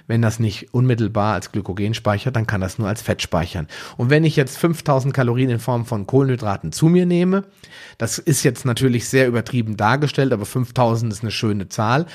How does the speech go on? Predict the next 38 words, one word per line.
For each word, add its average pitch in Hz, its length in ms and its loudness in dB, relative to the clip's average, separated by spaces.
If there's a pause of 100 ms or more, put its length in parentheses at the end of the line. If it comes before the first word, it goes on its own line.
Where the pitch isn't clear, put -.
(140)
und 131 120 -2
ich 120 120 -2
brauche 147 340 4
nur 131 140 4
fünfhundert 135 640 2
oder 107 280 -4
tausend 139 480 2 (180)
für - 180 0
den 127 140 2
Glykogenspeicher, 117 880 2
dann 104 160 0
gehen 101 180 0
viertausend 151 640 2
Kalorien 110 600 2
eins 107 340 -4
zu - 100 -4
eins 82 240 -6
in 120 140 -4
die 131 60 0
Fettzellen. 82 680 -6 (260)
Und 110 140 -2
das 131 120 2
erklärt, 131 440 2
warum 104 240 0
viele 143 320 2
Menschen 113 440 0
fettleibig 143 640 0
sind, 165 220 2
weil 107 140 2
sie 110 100 -2
viel 131 240 0
mehr 110 140 0
Kohlenhydrate 110 600 0
essen, 107 220 -2
als 107 200 -4
sie - 120 -4
eigentlich 101 400 -6
brauchen 143 480 2